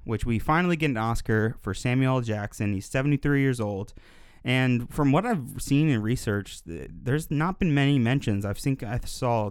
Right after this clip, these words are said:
two articles maybe about how he's gonna get an honorary award. Probably 'cause people don't really care that much about these honorary awards, but that's huge. It's really awesome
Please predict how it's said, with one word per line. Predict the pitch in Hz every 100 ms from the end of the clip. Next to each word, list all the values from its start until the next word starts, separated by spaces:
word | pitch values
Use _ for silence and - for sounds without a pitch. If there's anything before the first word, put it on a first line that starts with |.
| -
two | - 117 131 139
articles | 107 120 - 160 156
maybe | 143 147 175
about | 160 104 107 95 - -
how | - 107
he's | 113 110 -
gonna | 107
get | 104 104
an | 101
honorary | 107 110 117
award. | 117 123 127 135 - - - - -
Probably | - 196 185 151
'cause | 143
people | 143 131
don't | 117
really | 110
care | - 110
that | 107
much | 110 113
about | 110 110
these | 107
honorary | 107 107 107
awards, | 104 107 107
but | - 90
that's | 143 -
huge. | 196 151 104
It's | 104 135
really | 120
awesome | 107 110 113 104